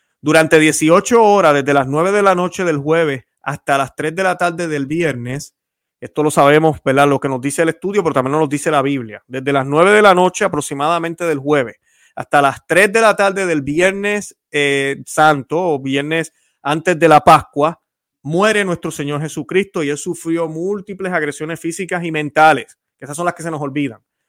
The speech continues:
Mentales y espirituales, obviamente, Él es Dios. Las espirituales fueron las más fuertes,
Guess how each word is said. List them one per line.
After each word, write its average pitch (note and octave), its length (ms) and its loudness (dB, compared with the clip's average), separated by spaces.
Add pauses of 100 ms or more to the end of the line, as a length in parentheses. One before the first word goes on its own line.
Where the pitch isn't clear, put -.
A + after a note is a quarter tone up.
(460)
Mentales C#3 520 4
y E3 100 4
espirituales, F#3+ 760 2
obviamente, D#3 480 0
Él C#3 60 -2
es D3 100 2
Dios. C#3 440 -4
Las C3 140 -8
espirituales C#3 480 -8
fueron F3 180 -2
las D#3 100 0
más D#3 160 0
fuertes, D3 520 -6